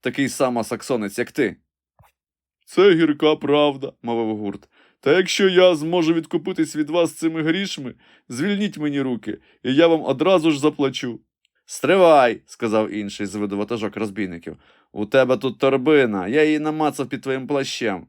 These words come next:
Там більше грошей, ніж ти кажеш». «Це гроші мого хазяїна, славного лицаря», сказав гурт. «Я б і не згадав про них, якби вам вистачило моїх власних грошей». «Ти бач, який чесний слуга», мовив розбійник.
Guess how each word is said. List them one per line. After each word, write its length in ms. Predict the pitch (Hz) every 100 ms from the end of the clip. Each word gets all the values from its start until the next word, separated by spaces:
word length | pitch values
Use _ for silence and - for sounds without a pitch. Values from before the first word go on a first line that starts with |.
| _
Там 220 | 107 107
більше 380 | 104 131 113 135
грошей, 380 | 135 139 127 127
ніж 160 | 123
ти 120 | - 147
кажеш». 500 | 147 107 92 - _ _ _ - _
«Це 240 | - 190 175
гроші 380 | 208 202 -
мого 300 | 196 185 196
хазяїна, 720 | - 202 180 202 185 170 165 170
славного 540 | 208 196 202 196 214
лицаря», 560 | 220 208 180 175 147 - _
сказав 480 | _ - 113 117 110
гурт. 280 | 104 98 - _ _ _
«Я 220 | 151 208
б 80 | 196
і 60 | 208
не 120 | 208
згадав 480 | 196 208 214 202 185
про 160 | 185
них, 180 | 185 170
якби 240 | 165 160
вам 280 | 180 185 165
вистачило 520 | 180 170 165 160 170
моїх 240 | 170 175 180
власних 520 | 180 170 151 170 165
грошей». 540 | 175 185 143 - 127 - _ _ _ _ _ _ _
«Ти 160 | 208
бач, 480 | 156 123 120 131 -
який 260 | 175 190 190
чесний 440 | - 185 - 170
слуга», 560 | 165 170 170 160 151 139
мовив 300 | 147 151 143
розбійник. 580 | 147 123 131 123 117